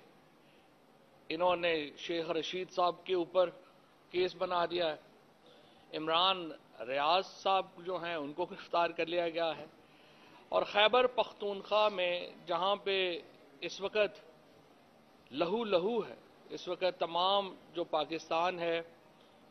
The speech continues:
और ख़ुसूसन खैबर पख्तूनख्वा है, जिस दुख और करब से गुज़र रहा है, उसके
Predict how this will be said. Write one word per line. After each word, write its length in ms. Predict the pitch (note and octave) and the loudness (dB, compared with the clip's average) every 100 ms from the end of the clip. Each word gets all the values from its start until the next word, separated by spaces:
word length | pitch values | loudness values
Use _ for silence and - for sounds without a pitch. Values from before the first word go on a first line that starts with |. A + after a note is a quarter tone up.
| - | -4
और 100 | E3+ | -2
ख़ुसूसन 640 | - G3 - A#3+ - A#3+ | 0 -2 0 -2 2 2
खैबर 300 | G3+ E3+ E3 | 4 2 2
पख्तूनख्वा 760 | E3+ D#3+ - D3+ D3 D3 E3 E3+ | 0 -4 -6 -8 -8 -2 0 2
है, 180 | D3+ A#2 - _ _ - - - - - - | 0 -10 -16 _ _ -20 -20 -20 -20 -20 -10
जिस 180 | - G#3 - | -4 -4 0
दुख 220 | - - - - | 0 0 -4 -2
और 140 | F3 - | -2 0
करब 200 | F#3+ G#3 | 2 2
से 180 | - G3 | 0 -4
गुज़र 300 | D3+ D#3+ G3 | -2 4 4
रहा 280 | F#3 F#3 F#3 | 6 8 6
है, 240 | E3 E3+ F3+ - - - - - - - - - | 4 -4 -6 -18 -20 -20 -20 -20 -20 -20 -20 -4
उसके 640 | A3 A3 - - B3 A#3+ | -4 -4 -8 -2 2 2